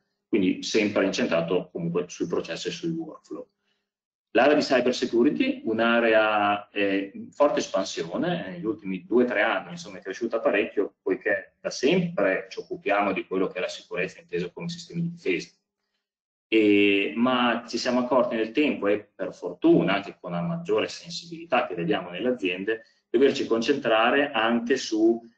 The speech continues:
aree più specifiche di monitoraggio e partnership specifiche anche per andare a,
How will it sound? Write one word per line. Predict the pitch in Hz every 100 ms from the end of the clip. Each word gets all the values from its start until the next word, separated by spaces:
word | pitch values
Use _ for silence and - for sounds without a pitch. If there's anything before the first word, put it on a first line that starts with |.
| _
aree | - 107 113 110 -
più | 113
specifiche | - - _ 131 123 117 123 107
di | 101
monitoraggio | 98 95 120 127 127 127 135 139 - 107
e | 101 90 _
partnership | 117 117 117 110 101 -
specifiche | - 131 - 104 120 127 -
anche | 107 113 117 -
per | 98
andare | 107 107 98 101 98
a, | 95 95 85